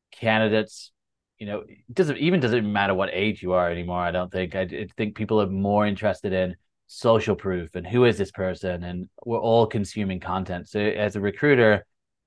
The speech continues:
if you understand this, um, you can kind of leverage this idea of inbound.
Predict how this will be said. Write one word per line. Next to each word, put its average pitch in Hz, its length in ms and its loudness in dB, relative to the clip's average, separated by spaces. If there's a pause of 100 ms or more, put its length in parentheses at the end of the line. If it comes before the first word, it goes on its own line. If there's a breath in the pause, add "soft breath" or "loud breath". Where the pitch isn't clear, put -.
(280)
if - 120 -12
you 110 140 0
understand 120 540 4
this, 101 340 -2 (540)
um, 92 480 -2 (340)
you 104 220 -4
can 101 420 0 (640)
kind 107 140 -4
of 92 100 -4
leverage 110 600 4
this 104 160 -2
idea 98 300 2
of 92 100 -8
inbound. 127 720 2